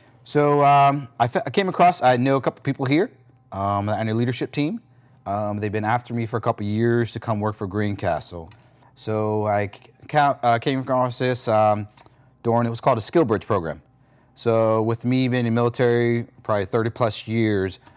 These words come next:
my concern, three concerns I had trying to, when I leave in the military, retiring, excuse me, is, uh,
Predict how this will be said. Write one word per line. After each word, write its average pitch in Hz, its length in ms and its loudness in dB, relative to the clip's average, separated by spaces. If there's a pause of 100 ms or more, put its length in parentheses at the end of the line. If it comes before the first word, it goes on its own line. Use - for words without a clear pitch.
(260)
my 104 180 0
concern, 131 880 -2
three 208 160 -4
concerns 131 400 -2
I 113 80 2
had 110 460 2
trying 101 300 -4
to, - 160 -16
when 95 100 -6
I 92 40 -4
leave 98 200 -4
in 92 40 -8
the 92 60 -6
military, 92 540 -6
retiring, 87 460 -4
excuse 78 280 -16
me, 82 280 -14
is, 90 300 -6
uh, 85 280 2